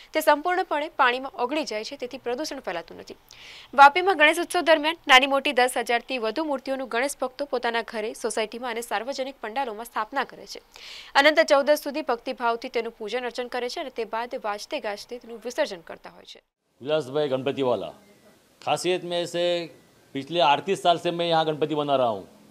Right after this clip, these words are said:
Speaker 2: और हम जो मूर्ति बनाते हैं वो सिर्फ शाडू मिट्टी की मूर्ति होती है जो विसर्जन करने के बाद तुरंत पिघल जाती है और हम जो उसके ऊपर कलर लगाते हैं वो सर वाटर बेस पे लगाते हैं। मतलब जो हिंदू धर्म में लिखा है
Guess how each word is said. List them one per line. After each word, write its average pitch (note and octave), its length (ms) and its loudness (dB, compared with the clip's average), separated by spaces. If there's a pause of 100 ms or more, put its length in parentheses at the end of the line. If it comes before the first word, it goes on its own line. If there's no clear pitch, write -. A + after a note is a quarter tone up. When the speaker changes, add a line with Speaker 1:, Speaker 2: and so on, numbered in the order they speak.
(800)
Speaker 2:
और D#3+ 280 4
हम D3 260 -2
जो F3+ 160 2
मूर्ति E3+ 300 -4
बनाते F3 400 2
हैं E3+ 200 -2 (260)
वो D3+ 180 2
सिर्फ D#3+ 260 -6
शाडू D#3 260 0
मिट्टी D#3+ 260 -4
की D3 120 -6
मूर्ति D3 260 -6
होती A#2+ 320 -2
है F2 160 -8 (680)
जो C#3 120 -4
विसर्जन F3 440 0
करने F3+ 220 -2
के E3+ 200 0
बाद D#3+ 340 4 (500)
तुरंत F3+ 260 0
पिघल D#3 220 4
जाती A#2+ 360 0
है F2 120 -8 (560)
और D#3+ 140 2
हम D#3 240 0
जो F3+ 120 2
उसके F3+ 180 -2
ऊपर F#3 200 2
कलर F3+ 280 4
लगाते F#3 380 6
हैं F3 220 0 (100)
वो D#3+ 180 2
सर F3 240 -2
वाटर C#3+ 320 -2
बेस D#3+ 180 -4
पे D#3+ 120 -2
लगाते C3 340 0
हैं। F2+ 120 -10 (760)
मतलब E3+ 340 2
जो E3+ 280 4
हिंदू D#3+ 200 0
धर्म F3+ 180 4
में F#3 100 0
लिखा F3 260 4
है D#3 180 6